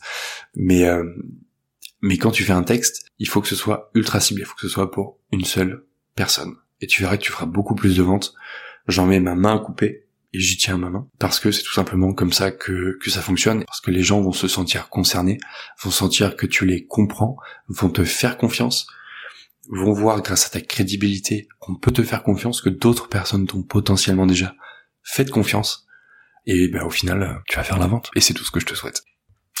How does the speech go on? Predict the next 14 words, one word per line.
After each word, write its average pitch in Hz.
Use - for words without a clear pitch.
Le 113
quatrième 117
point, 101
ça -
va 90
être 92
le 92
manque 107
de 92
spécificité. -
C'est -
une 127
des 110
erreurs, 104